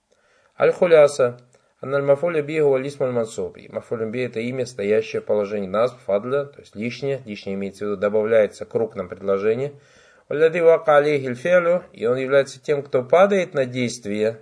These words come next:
то есть тем, что, на которого падает действие, то есть объект действия, аль-фа'иль хакики,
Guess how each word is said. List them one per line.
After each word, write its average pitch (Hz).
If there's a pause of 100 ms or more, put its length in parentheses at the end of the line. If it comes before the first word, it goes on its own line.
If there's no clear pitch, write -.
(120)
то 113
есть -
тем, 135
что, 110 (600)
на 117
которого 127
падает 120
действие, 135
то 110
есть 98
объект 123
действия, 98
аль-фа'иль 117
хакики, 113